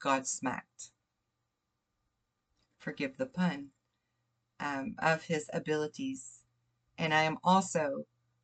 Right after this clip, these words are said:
awestruck and godsmacked in ours,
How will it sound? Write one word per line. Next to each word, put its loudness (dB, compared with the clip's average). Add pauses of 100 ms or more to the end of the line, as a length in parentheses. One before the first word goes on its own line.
(200)
awestruck 0 (260)
and -4
godsmacked 0 (560)
in -4
ours, -8